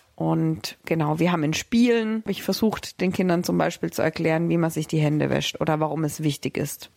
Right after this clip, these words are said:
Oder warum es wichtig ist, dass man den Müll aufräumt und wie das funktioniert. Und wir haben dann auch gemeinsame Aktionen gemacht, den Müll zum Beispiel gemeinsam aufgesammelt. Also ich habe auch denen gezeigt, ich bin Teil davon, ich mach da mit, ich sag euch nicht irgendwas, sondern ich mach das auch.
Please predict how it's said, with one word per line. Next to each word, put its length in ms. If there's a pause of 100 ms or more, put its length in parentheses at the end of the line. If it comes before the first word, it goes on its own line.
(120)
Oder 280
warum 260
es 260 (100)
wichtig 440
ist, 380
dass 100
man 140
den 160
Müll 220
aufräumt 580
und 160
wie 120
das 180
funktioniert. 680
Und 120
wir 120
haben 140
dann 200 (300)
auch 160
gemeinsame 500
Aktionen 600
gemacht, 580
den 120
Müll 180
zum 160
Beispiel 260
gemeinsam 560
aufgesammelt. 540
Also 160
ich 180
habe 160
auch 300 (640)
denen 220
gezeigt, 400
ich 100
bin 220
Teil 260
davon, 320
ich 160
mach 200
da 120
mit, 220
ich 160
sag 220
euch 180
nicht 100
irgendwas, 380
sondern 240
ich 160
mach 120
das 280
auch. 240